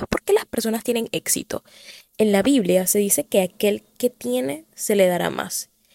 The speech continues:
y aquel que no tiene y aquello que no tiene se le quitará. Lo que significa esta frase es que los ricos piensan en riqueza, bienestar y en lo que piensan los pobres es carencia, pérdidas y limitaciones y fracaso. Céntrate en tus soluciones, no en tus problemas. Piensa, siempre piensa en lo que deseas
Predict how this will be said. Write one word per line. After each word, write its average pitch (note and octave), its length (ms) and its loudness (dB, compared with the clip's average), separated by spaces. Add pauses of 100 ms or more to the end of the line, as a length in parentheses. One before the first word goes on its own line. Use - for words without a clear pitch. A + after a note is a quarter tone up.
(120)
y F#3+ 120 2
aquel G3 280 2
que A#3+ 100 0
no B3+ 140 0
tiene G3+ 380 -2
y A3 160 2
aquello F3+ 420 2
que F3 140 -2
no F#3 120 0
tiene G#3+ 380 -4
se - 160 -4
le E3+ 80 0
quitará. - 480 -6
Lo - 220 -2
que C#4+ 100 0
significa C#4 640 -6
esta B3 220 -6
frase G3+ 420 -4
es - 140 -8
que C4+ 120 -4
los B3+ 160 -6
ricos - 380 -10
piensan A#3+ 400 -2
en G3+ 160 -4
riqueza, - 500 -4
bienestar F#3+ 520 -2 (560)
y C4 300 -2 (520)
en A3+ 60 2
lo G#3+ 100 4
que G#3+ 80 0
piensan G#3 300 -2
los B3 120 -4
pobres G#3+ 300 0
es G3 80 -10
carencia, G3 420 -4
pérdidas A#3+ 360 0
y A#3+ 60 -2
limitaciones G3 720 -4
y - 80 -14
fracaso. - 480 -8
Céntrate C4+ 580 4
en C4 100 -2
tus - 160 -8
soluciones, F#3+ 640 0
no G#3+ 140 0
en A#3+ 80 0
tus - 160 -2
problemas. F#3 720 -2
Piensa, B3 320 2
siempre C4+ 640 -2
piensa A#3 440 -2
en A3 160 0
lo G3+ 100 0
que G3 120 0
deseas A3+ 580 -2